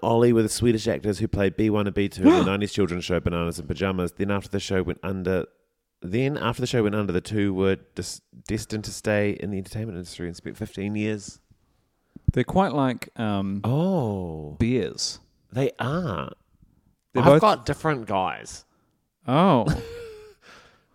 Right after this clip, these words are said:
Speaker 2: Mine says that's them in twenty twenty-three.
Speaker 1: Maybe there's, like, an American and then,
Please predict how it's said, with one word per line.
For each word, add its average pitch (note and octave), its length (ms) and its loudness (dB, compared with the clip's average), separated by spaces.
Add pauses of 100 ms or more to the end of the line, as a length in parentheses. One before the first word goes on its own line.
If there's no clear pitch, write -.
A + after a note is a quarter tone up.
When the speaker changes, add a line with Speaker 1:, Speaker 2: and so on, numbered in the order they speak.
(760)
Speaker 2:
Mine C#3 240 8
says D3 200 0
that's B2+ 220 4
them A#2+ 160 2
in G#2+ 100 0
twenty A2 280 -2
twenty-three. F#2 880 -6
Speaker 1:
Maybe D3+ 500 4
there's, G#3+ 240 2
like, E3+ 260 -2
an A2 140 2
American G2 640 2
and D#2+ 180 -2
then, F#2 400 -4